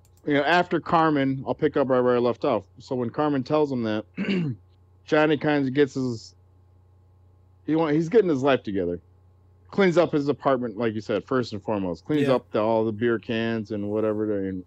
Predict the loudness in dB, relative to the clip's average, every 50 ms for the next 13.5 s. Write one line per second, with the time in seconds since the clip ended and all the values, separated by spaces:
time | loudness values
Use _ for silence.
0 | _ -8 -6 -4 -4 -2 -4 -4 -4 -4 -4 -4 -4 -4 -4 -4 -4 -4 -4 -4
1 | -4 -4 -4 -4 -6 -8 -10 _ _ -20 _ _ _ _ _ _ -2 -2 -2 -2
2 | -2 -2 -2 -2 0 0 2 2 2 2 0 -2 -2 -2 -2 -2 -4 -6 -6 -4
3 | -4 -4 -2 0 0 2 0 0 -4 -8 -12 -14 -10 -8 -6 -2 0 0 0 -2
4 | -2 0 2 2 2 2 2 2 2 0 0 0 -2 -4 -2 0 0 0 0 -2
5 | -4 -4 -6 -6 -6 -8 -14 _ _ _ -10 -6 -6 -4 -4 -4 -4 -4 -4 -6
6 | -6 -8 -10 -16 -20 -20 -12 -2 2 4 6 8 6 8 6 4 2 2 0 -4
7 | -4 -4 -8 -12 -12 _ -16 -12 -8 -2 2 4 4 4 4 2 2 0 0 2
8 | 4 4 4 6 6 6 4 4 0 -4 -8 -14 -6 -2 0 2 2 0 0 2
9 | 2 2 2 0 -4 -4 -2 0 0 0 2 2 2 2 2 2 0 -4 -10 _
10 | -10 -4 -2 -2 0 0 0 0 2 0 0 0 -2 -4 -2 0 2 4 4 4
11 | 4 4 2 2 2 0 -2 -2 -2 -2 -2 -2 -2 -4 -4 -6 -6 -6 -6 -12
12 | -20 -20 -20 _ -20 -20 -20 -20 -20 -20 -18 -6 -4 -2 -2 -2 -4 -4 -2 -2
13 | 0 0 0 -2 -2 -4 -6 -8 -10